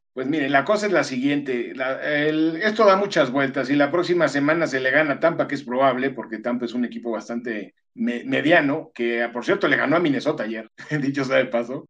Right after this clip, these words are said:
pero fue, bueno, le ganó a Minnesota porque fue muy circunstancial, porque Kirk Cousins perdió dos fumbles y le interceptaron y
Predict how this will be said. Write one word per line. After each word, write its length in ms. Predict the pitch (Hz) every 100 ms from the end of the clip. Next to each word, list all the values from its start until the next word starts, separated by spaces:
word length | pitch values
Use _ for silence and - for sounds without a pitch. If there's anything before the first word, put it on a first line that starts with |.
| _ -
pero 240 | 139 127
fue, 160 | 156 160
bueno, 220 | 180 135
le 80 | 135
ganó 160 | 143
a 20 |
Minnesota 340 | 180 143 165 160
porque 260 | 123 127
fue 100 | 120
muy 160 | 160 156
circunstancial, 880 | 135 - 127 131 123 135 143 151 143
porque 680 | 123 117 120 120 117 117 113 - _ _
Kirk 220 | - 160 147
Cousins 640 | 156 143 151 139 - _ _ _
perdió 1000 | 131 135 147 151 147 139 131 123 120 -
dos 220 | 147 -
fumbles 560 | 151 151 147 151 139
y 220 | 131 127 123
le 100 | 123
interceptaron 920 | 123 120 131 135 147 147 147 147 143
y 140 | 120